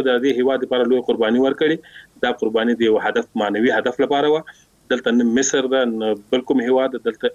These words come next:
هغه خلک اوسېږي چې د اسلام لپاره ډېره ستړیا یې ګالي. دوه میلیونه موږ انسانان شهیدان شوي دي د هدف لپاره. نو بناءً موږ نسو کوی دا، دا هدف موږ ته ډېر په لوړه بیه تمام کړو. موږ نسو کوی چې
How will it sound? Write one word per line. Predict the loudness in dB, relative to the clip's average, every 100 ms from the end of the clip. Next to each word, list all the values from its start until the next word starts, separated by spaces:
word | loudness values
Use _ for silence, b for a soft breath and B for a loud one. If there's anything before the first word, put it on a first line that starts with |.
| -2
هغه | 0 0 -2 -6 -4
خلک | -4 -2
اوسېږي | -4 0 -2 -2
چې | -14
د | -16
اسلام | -6 -4 -2
لپاره | -2 -4 -4 B _ -2
ډېره | 0 0
ستړیا | -2 -2 0
یې | 0
ګالي. | -4 -4
دوه | 0 2
میلیونه | 2 2 0 b b b
موږ | -2 0
انسانان | -2 -2 -2 -6
شهیدان | -4 -4 -6
شوي | -16
دي | -6
د | -6
هدف | -4 -8
لپاره. | _ -8 -8 -8 b b -6
نو | -2
بناءً | 0 0 2 2
موږ | 2
نسو | 0 0
کوی | -2 0
دا، | -2 -2 -4 -6
دا | -4
هدف | -2 -4 -4
موږ | -8
ته | 0
ډېر | 0 0 -6
په |
لوړه | -2 0 0 0
بیه | -2
تمام | -6 -12 -16
کړو. | _ _ _ b _ 0
موږ | 2
نسو | 2 0
کوی | -2
چې | 0